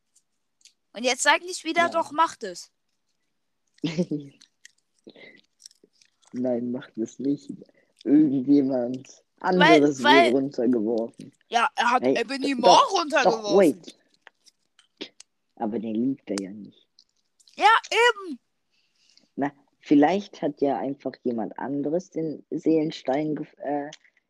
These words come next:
Speaker 2: geholt und dann hat Thanos denjenigen abgeschlachtet und dann hatte der den anderen.
Speaker 1: Stimmt. Gute Idee.
Speaker 2: I Q-Play.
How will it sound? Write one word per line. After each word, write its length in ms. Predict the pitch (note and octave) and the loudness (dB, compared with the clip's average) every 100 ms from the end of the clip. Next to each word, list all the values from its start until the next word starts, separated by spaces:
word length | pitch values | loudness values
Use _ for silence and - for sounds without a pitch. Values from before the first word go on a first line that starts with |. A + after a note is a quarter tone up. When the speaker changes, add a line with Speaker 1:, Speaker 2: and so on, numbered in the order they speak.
| _ _ | _ _
Speaker 2:
geholt 440 | D3+ D#3 E3 F3 C3 | 2 4 4 4 0
und 100 | B2+ | -2
dann 140 | C3+ | -4
hat 160 | C#3 B2 | -6 -8
Thanos 420 | D3 C3+ A#2+ - | -6 -6 -6 -8
denjenigen 720 | - B2+ C3+ C#3 C#3+ C#3+ D3 C#3 | -2 0 2 0 0 -2 -2 -4
abgeschlachtet 960 | A#2+ - D#3 - C#3+ D3+ - - D#3 | -8 -4 -4 -2 -4 -4 -6 -6 -6
und 140 | C3 C3+ | -6 -8
dann 200 | C#3 C#3+ | -8 -8
hatte 160 | - B2+ | -8 -6
der 180 | B2+ | -6
den 220 | A#2+ A#2+ G2 | -6 -8 -10
anderen. 340 | G#2 - _ - - _ _ _ _ _ _ _ _ _ _ _ _ | -16 -18 _ -20 -20 _ _ _ _ _ _ _ _ _ _ _ _
Speaker 1:
Stimmt. 460 | - - A3+ - - _ _ - _ | -14 -8 -8 -10 -20 _ _ -20 _
Gute 200 | C4 B3+ | -14 -12
Idee. 260 | B3 F#3 - _ _ _ _ _ _ _ _ _ _ | -10 -12 -14 _ _ _ _ _ _ _ _ _ _
Speaker 2:
I 260 | C#3 - A2+ | -10 -6 -6
Q-Play. 640 | - C#3 C#3 A2 G#2+ G#2 | 0 0 2 -4 -6 -6